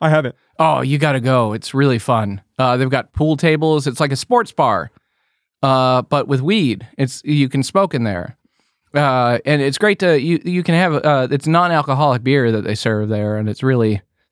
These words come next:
Speaker 2: it's so, it's so nice. It's really cool.
Speaker 1: Yeah, I've heard good things. They do live music. They have
Speaker 2: Yeah.
Speaker 1: comedy nights there.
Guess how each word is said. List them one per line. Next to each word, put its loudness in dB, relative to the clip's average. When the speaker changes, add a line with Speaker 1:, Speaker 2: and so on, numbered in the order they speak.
Speaker 2:
it's -4
so, 0
it's -4
so 0
nice. -4
It's -2
really 2
cool. -6
Speaker 1:
Yeah, 2
I've 2
heard 2
good 0
things. 0
They 0
do 0
live 0
music. -2
They 2
have 2
Speaker 2:
Yeah. -4
Speaker 1:
comedy 0
nights -2
there. -2